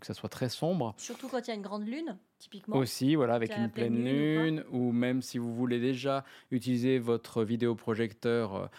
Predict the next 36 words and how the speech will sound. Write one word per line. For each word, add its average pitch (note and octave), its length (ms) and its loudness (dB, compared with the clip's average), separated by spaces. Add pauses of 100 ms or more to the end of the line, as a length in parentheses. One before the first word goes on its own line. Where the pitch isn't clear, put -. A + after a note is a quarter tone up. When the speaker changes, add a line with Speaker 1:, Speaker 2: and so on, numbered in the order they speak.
(160)
Speaker 1:
alors G#2+ 240 -2
que - 100 -8
la, G#2 160 0
la G#2 160 0
nuit A2 280 2
est G2+ 80 0
pas A2+ 160 -4
encore G#2+ 520 -4
bien G#2+ 160 -2
présente. A#2+ 580 -2 (240)
Donc A#2+ 280 2
moi, C#3+ 140 2
j'ai C3 120 0
opté D3 540 -2
effectivement D#3 480 -4
pour B2 240 -4
un A2 80 0
vieux C#3+ 200 -2
Sonic. E3+ 520 0 (500)
C'est - 140 -2
le B2 100 6
vieux C#3 180 4
Sonic D#3+ 440 2
M F3 240 2
un C#3 280 0
qui - 140 -4
est A#2 40 2
effectivement A#2+ 500 -2
lumineux. E3 440 4 (460)
Euh, B2 160 4
l'autre D#3+ 400 2
chose, F3+ 320 0
moi, D3+ 180 0
qui C#3+ 200 -2
me B2+ 60 0
semblait, C3 640 0